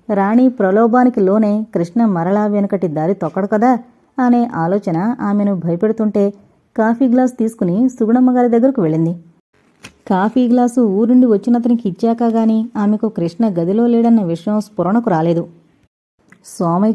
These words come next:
చెప్పినట్టు కృష్ణ రాణి డ్యాన్స్కు వెళ్ళలేదు కదా. మనసు సందిగ్ధంలో పడి కొట్టుకుంటుంటే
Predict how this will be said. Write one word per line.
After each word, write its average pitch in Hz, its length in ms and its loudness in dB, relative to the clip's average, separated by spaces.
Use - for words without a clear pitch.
చెప్పినట్టు 185 640 -2
కృష్ణ 202 360 -4
రాణి 180 340 -2
డ్యాన్స్కు 175 420 -4
వెళ్ళలేదు 180 420 -2
కదా. 214 340 -2
మనసు 220 360 -2
సందిగ్ధంలో 233 680 -2
పడి 233 200 2
కొట్టుకుంటుంటే 214 840 0